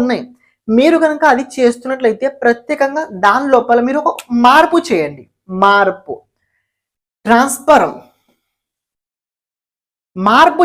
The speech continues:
చేయండి, చాలా ఇంపార్టెంట్. మీరు ఏ పనైనా చేయండి, మీ ప్రొడక్ట్ లోపల మార్పు ఇంపార్టెంట్.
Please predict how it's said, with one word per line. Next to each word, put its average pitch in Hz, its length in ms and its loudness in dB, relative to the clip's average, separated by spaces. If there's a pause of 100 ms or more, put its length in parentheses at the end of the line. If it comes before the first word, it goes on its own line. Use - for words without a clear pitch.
(120)
చేయండి, 185 320 -2 (200)
చాలా 285 220 4 (140)
ఇంపార్టెంట్. 185 560 0 (460)
మీరు 262 140 2 (120)
ఏ 339 60 6 (100)
పనైనా 311 280 0 (100)
చేయండి, 233 360 -2
మీ 247 80 -2 (240)
ప్రొడక్ట్ 233 560 2
లోపల 262 240 2 (160)
మార్పు 311 280 2 (100)
ఇంపార్టెంట్. 180 500 -2